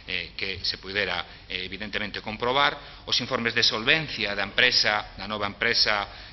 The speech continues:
titular dos dereitos de explotación, eh, e, por suposto, informes de, eh, impacto ambiental, si é que, como eles dicen, vai haber novas,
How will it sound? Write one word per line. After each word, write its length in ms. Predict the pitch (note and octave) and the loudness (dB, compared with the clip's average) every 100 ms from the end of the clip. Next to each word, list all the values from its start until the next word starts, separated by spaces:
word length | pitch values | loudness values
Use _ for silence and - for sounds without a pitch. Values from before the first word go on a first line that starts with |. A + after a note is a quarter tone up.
| - | -10
titular 380 | G#2+ A2+ A2+ G#2 | -6 2 2 2
dos 100 | G2+ | 0
dereitos 380 | G#2 G#2 G2+ | 0 0 -2
de 80 | G2+ | -4
explotación, 720 | - A2 C3 A#2+ D#3 D3+ D3+ D#3 - - - - | -4 -4 -4 2 4 4 2 -6 -14 -18 -18 -10
eh, 300 | - A2+ A2+ | -2 0 2
e, 100 | D#3+ | 0
por 140 | D3 B2+ | 0 0
suposto, 580 | A#2+ A2 A2+ - C3+ C3 | 0 0 0 0 0 -2
informes 540 | G#2+ - B2 A2+ G#2 | -4 -2 0 0 0
de, 220 | G2+ G2 | -2 -4
eh, 320 | F2 G2 F#2+ A2+ | -6 -10 -10 -8
impacto 380 | G2+ A2 - B2 B2+ - | -2 -2 0 -2 -2 -2
ambiental, 640 | A#2+ A#2+ B2+ B2+ C3+ C#3 D3+ - - - - | -2 -2 -2 2 4 4 -2 -14 -18 -18 -2
si 300 | - - C#3 | 0 4 4
é 280 | B2 - - - | 2 -2 -10 -6
que, 160 | G#2+ - | -6 -6
como 160 | F#2+ F2+ | -12 -8
eles 200 | G2+ G#2+ | -6 -6
dicen, 300 | G2+ C#3 B2+ | -4 -4 0
vai 160 | A2 | 0
haber 300 | G#2 A2+ B2 - - - | 2 0 -2 -6 -16 -8
novas, 720 | A2+ C3 D#3 D#3 B2 B2 - | -2 4 6 6 6 4 2